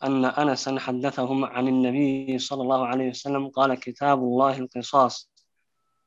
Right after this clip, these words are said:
قال: "حدثنا المكي بن إبراهيم"، قال: "حدثني يزيد بن أبي عبيد عن سلمة بن الأكوع، قال: لما أمسوا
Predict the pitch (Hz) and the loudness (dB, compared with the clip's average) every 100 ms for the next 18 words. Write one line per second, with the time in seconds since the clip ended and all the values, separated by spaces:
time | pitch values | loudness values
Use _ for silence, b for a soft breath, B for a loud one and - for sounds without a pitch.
0 | _ _ _ _ _ _ _ - 147 143 | _ _ _ _ _ _ _ -2 2 4
1 | 147 143 151 143 139 135 131 - 147 135 | 2 0 0 2 2 0 -2 -4 -2 0
2 | 131 131 131 131 131 143 151 151 - 139 | 0 0 -2 -4 -6 0 2 0 -2 -2
3 | 135 139 131 143 - 139 147 135 131 147 | -2 -4 -6 -6 -2 2 4 2 2 2
4 | 147 _ _ _ 131 135 131 131 123 139 | 2 _ _ _ -6 -2 -2 -2 -2 0
5 | 156 151 - _ _ _ - 131 131 143 | 2 0 -6 _ _ _ -8 -6 -6 -8
6 | - 147 143 143 160 156 - _ _ _ | 0 2 4 2 2 -2 -6 _ _ _
7 | _ _ 139 139 139 - 139 123 - b | _ _ -6 -2 -2 -2 0 -2 -4 b
8 | b b b - 143 143 143 143 143 - | b b b 0 4 4 6 6 6 2
9 | _ 135 147 143 135 135 160 160 - 151 | _ 0 6 6 6 4 4 2 2 0
10 | 160 | 0